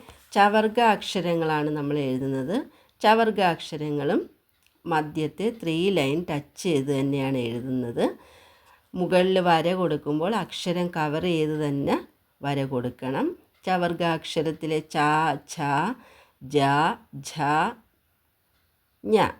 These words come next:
ഇത്രയും അഞ്ചക്ഷരങ്ങളാണ് ഉള്ളത്. അതൊക്കെ നമുക്കറിയാലോ. അപ്പോൾ ഈ അക്ഷരങ്ങൾ എഴുതുന്ന രീതി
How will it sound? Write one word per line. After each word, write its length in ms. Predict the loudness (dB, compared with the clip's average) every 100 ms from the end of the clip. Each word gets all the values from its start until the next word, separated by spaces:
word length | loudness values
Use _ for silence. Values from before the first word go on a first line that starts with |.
| _ -18
ഇത്രയും 440 | -8 -2 0 0
അഞ്ചക്ഷരങ്ങളാണ് 1160 | 0 0 0 -2 -4 -2 0 0 0 0 0 2
ഉള്ളത്. 340 | 2 2 0
അതൊക്കെ 280 | -2 -4 -2
നമുക്കറിയാലോ. 880 | 0 0 2 2 4 4 4 2 -2 -6 -18 _ _
അപ്പോൾ 140 | -2
ഈ 100 | 2
അക്ഷരങ്ങൾ 680 | 4 2 0 4 6 6 4
എഴുതുന്ന 680 | 2 2 2 0 2 2 2
രീതി 760 | 0 -4 -4 -6 -4 -4 -4